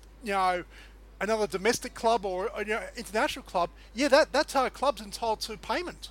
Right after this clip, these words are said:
Um, and the good thing is that the F F A are gonna, the, the Football Australia, one of their things, they go, "This is not a A P L thing, this is the Football Australia thing." They're the ones that are gonna be administrating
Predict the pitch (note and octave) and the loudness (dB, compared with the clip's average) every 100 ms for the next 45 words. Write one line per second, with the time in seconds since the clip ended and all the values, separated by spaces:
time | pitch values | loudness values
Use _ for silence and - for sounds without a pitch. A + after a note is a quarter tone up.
0 | F#3+ G3+ G#3+ F#3+ - - B3+ C4 F4+ F4+ | -4 -2 -2 -4 -16 -4 -2 -2 -2 0
1 | D#4+ B3+ A#3+ B3+ - A#3+ A#3 A#3+ F3 G#3 | 2 0 2 2 2 0 2 2 2 0
2 | G#3 G3 - G#3+ G#3 - G#3 - C4+ F3+ | -2 -8 -10 -10 -10 -4 -4 -4 -10 -8
3 | - A3+ B3+ F#3+ A3 A3+ G3 G#3 G3+ - | -6 0 2 2 -2 -2 0 2 2 -4
4 | - - - - D#4 C#4+ G3+ G3 A3+ A3+ | -20 -20 -12 -2 -2 0 -2 -2 -2 -6
5 | C#4+ A#3 B3+ A3 G#3 G3 G#3+ - G3+ G#3+ | -6 -2 2 4 4 2 -2 -4 0 0
6 | - G#3+ - - F3+ B3+ C4 A3+ - - | 0 -2 -2 -4 -6 -6 -6 -8 -10 -8
7 | G3+ - G#3+ C4+ D4 F3 C#3+ A#3+ C4+ A#3 | -8 -6 -2 -2 -2 -4 6 6 6 -2
8 | B3+ F#3+ G3+ G#3+ F#3+ G3+ F#3+ F#3 B3 - | -4 -4 -6 -6 -4 0 0 -2 -8 -6
9 | A#3 F#3+ F3+ | -4 -4 -4